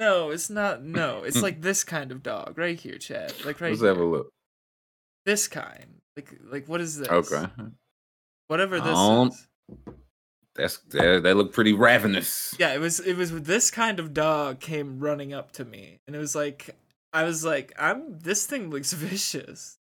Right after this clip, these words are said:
Speaker 2: Yeah, see, this dog got that dog in him. You know what I mean?
Speaker 1: Yeah, like, if they used this dog,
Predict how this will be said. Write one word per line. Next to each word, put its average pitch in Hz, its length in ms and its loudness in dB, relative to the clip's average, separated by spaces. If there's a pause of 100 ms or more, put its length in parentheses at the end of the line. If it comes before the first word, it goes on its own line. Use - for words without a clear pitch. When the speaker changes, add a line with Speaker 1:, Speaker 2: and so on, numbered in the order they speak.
(140)
Speaker 2:
Yeah, 101 100 6
see, 110 160 4
this 143 240 8
dog 98 320 6
got 82 180 4
that 73 200 0
dog 78 420 4
in 60 140 -12
him. 57 180 -16
You 90 80 -4
know 85 120 0
what 85 100 2
I - 20 -2
mean? 90 240 2
Speaker 1:
Yeah, 196 420 8
like, 160 220 -2
if 170 120 -10
they 240 100 -2
used 202 280 -4
this 190 300 -2
dog, 143 640 -2